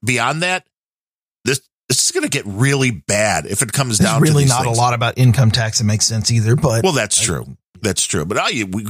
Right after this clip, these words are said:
Speaker 1: we can keep, if you make more, we can keep charging you more. The percentage can keep going up, up and up because, oh,
Speaker 2: Yes,
Speaker 1: that's
Speaker 2: we're
Speaker 1: equity.
Speaker 2: right up until you reach, reach the plateau where you can, you, you have enough money to spend more of it on,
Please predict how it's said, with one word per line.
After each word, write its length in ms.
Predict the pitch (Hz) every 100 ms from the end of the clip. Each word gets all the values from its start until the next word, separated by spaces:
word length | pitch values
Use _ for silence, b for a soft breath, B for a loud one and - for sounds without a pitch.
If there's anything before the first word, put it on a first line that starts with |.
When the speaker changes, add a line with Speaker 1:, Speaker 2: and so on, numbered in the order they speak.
| -
Speaker 1:
we 160 | 214
can 100 | 226
keep, 200 | 147 170
if 100 | 127
you 140 | 202 277
make 240 | 220 262
more, 200 | 185 170
we 140 | 156 196
can 160 | 170
keep 200 | 180 151
charging 420 | - 156 170 127
you 120 | 110 90
more. 240 | 78 71
The 120 | 101
percentage 520 | 143 135 226 240 202
can 140 | - 156
keep 220 | 170 156
going 280 | 151 123 123
up, 220 | 147 - -
up 220 | 139 147
and 100 | 135
up 160 | 135 -
because, 340 | 135 123 110 b b 180
oh, 40 |
Speaker 2:
Yes, 160 | 190 139
Speaker 1:
that's 200 | 165 -
Speaker 2:
we're 200 | 175 226
Speaker 1:
equity. 60 | 214
Speaker 2:
right 140 | 285 320
up 180 | 247
until 260 | 233 214 220
you 140 | 196
reach, 280 | 185 190 - 208
reach 320 | 180 196 -
the 100 | 180
plateau 540 | - 165 156 170 156
where 160 | 139 143
you 160 | 143
can, 420 | 127 151 139 131 123 - 160
you, 180 | 147 -
you 160 | 151 151
have 180 | 160
enough 260 | 151 151 156
money 340 | 143 156 151 143
to 220 | 143 139
spend 500 | - - 151 147 139
more 360 | 151 156 160 160
of 120 | 139
it 100 | 139
on, 420 | 143 139 139